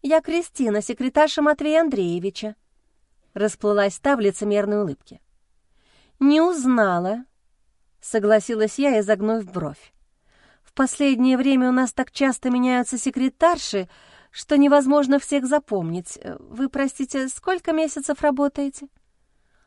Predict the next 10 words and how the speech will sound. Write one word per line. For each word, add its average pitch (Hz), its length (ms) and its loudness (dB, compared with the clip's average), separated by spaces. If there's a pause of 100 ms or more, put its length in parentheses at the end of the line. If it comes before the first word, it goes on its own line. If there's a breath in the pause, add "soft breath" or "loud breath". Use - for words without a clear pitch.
(160)
«Почти 294 460 -2
три», 262 420 -4 (760)
растерялась 220 680 -2
девушка. 175 480 -8 (1000 soft breath)
«Значит, 311 480 -2
испытательный 269 720 0
срок 262 280 -4
еще 254 220 -4
не 254 120 0
закончился. 185 840 -10